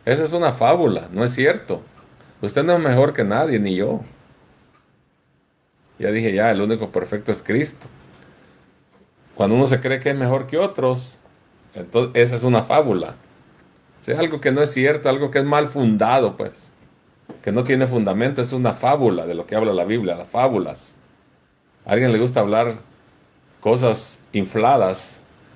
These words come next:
cosas sin fundamento, y ve que cómo se vende bonito, y uno sigue a la gente a veces,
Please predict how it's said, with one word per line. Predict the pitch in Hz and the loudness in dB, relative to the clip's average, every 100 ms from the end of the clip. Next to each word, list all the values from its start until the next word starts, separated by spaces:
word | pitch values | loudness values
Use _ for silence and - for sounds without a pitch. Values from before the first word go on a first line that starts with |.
| - | -2
cosas | 120 139 123 | 0 2 2
sin | 113 | 0
fundamento, | 104 95 92 127 233 - 113 | 0 -2 -2 -2 -2 -2 -2
y | |
ve | 104 127 | 0 0
que | 135 113 - _ _ _ | 0 -2 -4 _ _ _
cómo | - 123 | -4 -2
se | 123 131 | -2 0
vende | 127 123 | 2 2
bonito, | 107 104 147 - 254 175 | 2 0 -2 -4 -8 -4
y | 135 | -2
uno | 143 143 123 | 0 0 0
sigue | 131 151 143 | -2 0 2
a | |
la | 107 | 2
gente | 101 123 127 | 2 0 0
a | 104 | 2
veces, | 123 135 117 | 2 0 -6